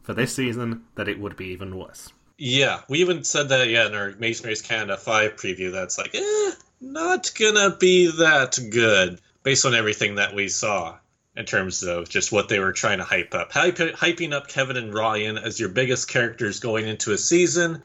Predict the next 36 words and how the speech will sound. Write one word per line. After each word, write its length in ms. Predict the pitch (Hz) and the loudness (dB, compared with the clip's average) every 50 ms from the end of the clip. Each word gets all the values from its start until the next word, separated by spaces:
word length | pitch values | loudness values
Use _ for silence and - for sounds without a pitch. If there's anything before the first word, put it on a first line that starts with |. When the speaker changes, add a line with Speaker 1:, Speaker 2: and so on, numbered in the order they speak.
| _ - | _ -4
Speaker 2:
and 180 | 113 110 107 113 | -2 -2 0 2
none 120 | 117 117 | 2 2
of 60 | 113 117 | 2 2
the 40 | |
team 240 | 113 - - 120 113 | 0 0 -2 -2 -2
is 120 | 110 - - | -2 0 0
really 260 | 120 104 101 - 107 | 2 2 2 0 -2
interacting 760 | 107 104 - 104 92 98 123 143 139 135 - 143 139 131 131 | -2 -2 -2 -4 -2 0 0 0 0 0 -2 -2 -2 0 2
with 180 | 127 127 - 131 | 0 0 0 0
each 200 | 120 113 - - | -2 0 0 0
other 300 | 123 120 117 120 117 104 | 0 0 0 0 0 0
on 100 | 101 95 | -2 -2
the 80 | 95 | -2
race 280 | 98 117 131 135 127 - | 0 0 2 2 0 -2
course, 420 | - 135 123 120 123 113 110 - | -2 -2 0 0 0 -2 -2 -4
and 100 | 117 101 | -4 -2
then 280 | 101 98 92 92 92 - - _ _ | -2 -2 -2 -2 -4 -8 -12 _ _
John 260 | - - 120 104 98 | -2 0 0 0 0
Montgomery 440 | 92 85 90 - - 107 104 101 101 | -2 -4 -2 0 2 2 2 2 -2
and 80 | 95 98 | -2 -2
Mike 220 | 95 92 - - | -2 -2 -2 -2
Bickerton 520 | 135 127 - 113 110 - 131 113 107 104 | -4 -2 -2 -2 -2 0 0 -2 -2 -2
being 240 | 101 104 95 92 92 - _ | -4 -6 -6 -6 -8 -10 _
fairly 460 | - 147 143 147 151 143 127 120 113 | 0 2 2 2 2 2 2 2 0
inactive 580 | 110 107 107 107 104 - - 113 110 107 95 107 | 0 0 -2 -2 -4 -4 -2 -2 0 0 0 0
on 140 | 98 95 95 | -2 0 0
social 400 | - - 110 104 101 - 110 98 | 0 2 2 2 2 0 0 -2
media 380 | 104 110 107 110 107 107 104 | -2 -2 0 2 2 2 2
during 280 | 95 107 101 95 92 90 | 2 2 0 0 0 -2
the 80 | 87 85 | -2 0
whole 300 | - 131 120 113 110 - | 2 2 4 4 4 4
airing. 440 | 113 127 135 139 135 131 135 131 - - - _ _ _ _ - | 4 4 4 4 2 0 -2 -6 -8 -14 -20 _ _ _ _ -2
You 100 | 165 170 | 2 2
know, 160 | 180 170 170 | 4 4 6
that's 220 | 160 151 143 147 143 | 4 4 4 4 2
a, 220 | 131 120 107 - | 2 2 2 -2